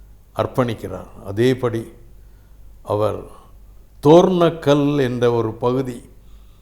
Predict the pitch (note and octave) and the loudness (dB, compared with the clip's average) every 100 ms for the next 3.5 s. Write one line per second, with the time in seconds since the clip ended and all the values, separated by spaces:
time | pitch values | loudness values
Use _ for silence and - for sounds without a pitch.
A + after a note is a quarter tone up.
0 | - - - - - - - - - - | -20 -20 -20 -20 -20 -20 -20 -20 -20 -20
1 | - A2 A#2 D#3+ E3 C#3 - B2+ G#2+ G#2 | -14 -4 2 4 6 4 2 -4 -4 -6
2 | - G2+ - G#2 G#2+ D#3 - A#2+ A2+ G#2+ | -8 -12 -14 -8 -2 -2 -2 -2 -2 -2
3 | G2+ G2 - G#2+ - | -8 -12 -12 -16 -16